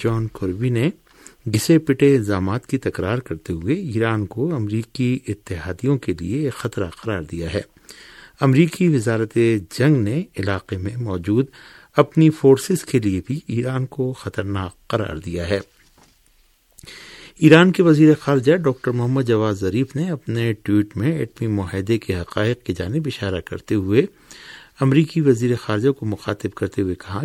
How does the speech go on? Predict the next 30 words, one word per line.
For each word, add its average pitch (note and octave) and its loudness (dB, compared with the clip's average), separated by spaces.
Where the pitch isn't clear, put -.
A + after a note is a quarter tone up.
کہ B2+ -2
امریکہ F#2 -6
نے A#2 -6
ایٹمی G#2+ -6
معاہدے G2 -6
کی - -14
خلاف A#2 -6
ورزی G2 -8
کی F2 -6
ہے، F2+ -4
ایران C#3 6
کے - 2
لیے C#3+ 2
غذائی F#2+ -2
اشیاء G2 -4
اور C3 -2
میڈیسن G2 -4
کی G2+ -12
درآمد F#2 -6
پر G2+ -4
پابندی G2 -6
عائد E2 -10
کی F#2 -6
ہے G2+ -2
اور B2+ 6
جن C#3+ 6
ممالک C3 0
نے D#3 -2
اقوام A2 -4
متحدہ A#2 0